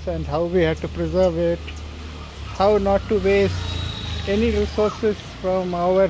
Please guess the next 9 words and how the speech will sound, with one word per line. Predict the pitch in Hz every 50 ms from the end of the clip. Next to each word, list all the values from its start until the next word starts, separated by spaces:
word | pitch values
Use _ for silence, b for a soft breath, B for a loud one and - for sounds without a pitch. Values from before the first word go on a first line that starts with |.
| - -
planet, | 185 175 165 165 170 170 170 - - - - - - - - - - - - - - - - - - - - -
how | 175 180 185
we | 185 185 185
have | 180 180 165 -
to | 190
make | 175 180 185 180 -
sure | - - 202 190 185
that | 170 165 175 170 156 - - - - - - -
we | 180 175 175 170